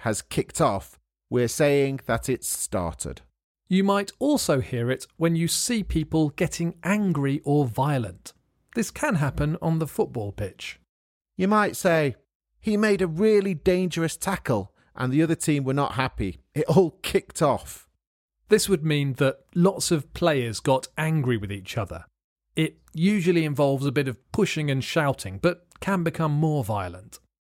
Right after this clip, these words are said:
Speaker 1: The next phrase is the hosts. The hosts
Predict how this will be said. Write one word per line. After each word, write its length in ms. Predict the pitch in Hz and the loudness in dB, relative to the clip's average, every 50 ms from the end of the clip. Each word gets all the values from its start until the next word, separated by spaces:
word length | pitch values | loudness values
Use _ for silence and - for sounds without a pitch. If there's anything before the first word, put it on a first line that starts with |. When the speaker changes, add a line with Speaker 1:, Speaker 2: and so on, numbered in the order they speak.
| _ _ _ _ _ _ _ _ _ - | _ _ _ _ _ _ _ _ _ -4
Speaker 1:
The 80 | - 190 | 0 2
next 260 | 233 247 - - - | 2 2 2 0 -4
phrase 480 | - 147 131 123 123 127 127 - - - - | 0 2 2 4 4 2 0 -2 -6 -10 -4
is 240 | 117 127 123 110 - _ _ - | -2 -2 -2 -2 -4 _ _ -6
the 100 | 120 120 | -6 -4
hosts. 720 | - - 117 101 90 - - - - - - - - - _ _ _ _ _ _ _ _ _ _ | -2 0 0 -2 -2 -4 -8 -10 -8 -8 -8 -8 -10 -12 _ _ _ _ _ _ _ _ _ _
The 120 | - 180 170 | 0 2 4
hosts 600 | 226 262 208 160 135 - - - - - - | 4 4 4 2 0 -2 -8 -8 -8 -10 -10